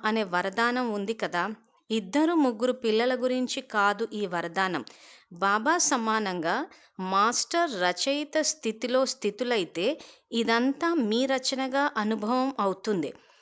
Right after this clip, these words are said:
బేహద్ మాస్టర్ రచయితగా అవ్వడం అంటే, బేహద్ పుత్రవాన్ భవ, సంతాన భవగా అయినట్లు. హద్దులో ఇద్దరు, నలుగురు జిజ్ఞాసులను తయారు చేసి, "వీరు నావారు" అని అనుకోవటం కాదు.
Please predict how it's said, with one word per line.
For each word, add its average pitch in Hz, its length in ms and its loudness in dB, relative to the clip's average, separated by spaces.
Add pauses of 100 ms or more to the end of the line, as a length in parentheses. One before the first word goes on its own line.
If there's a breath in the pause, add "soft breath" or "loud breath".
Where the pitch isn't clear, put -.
(140 loud breath)
బేహద్ 262 580 0
మాస్టర్ 226 600 0
రచయితగా 240 800 -2
అవ్వడం 208 540 -2
అంటే, 190 460 -2 (320 loud breath)
బేహద్ 247 640 0
పుత్రవాన్ 240 720 -2
భవ, 190 360 0 (340 loud breath)
సంతాన 254 720 -2
భవగా 214 640 -2
అయినట్లు. 190 560 -4 (420 loud breath)
హద్దులో 226 680 0
ఇద్దరు, 233 420 0
నలుగురు 254 440 0
జిజ్ఞాసులను 240 920 0
తయారు 208 480 0
చేసి, 226 560 -2 (380 loud breath)
"వీరు 254 240 0
నావారు" 254 840 0
అని 269 180 2
అనుకోవటం 247 720 0
కాదు. 156 400 -2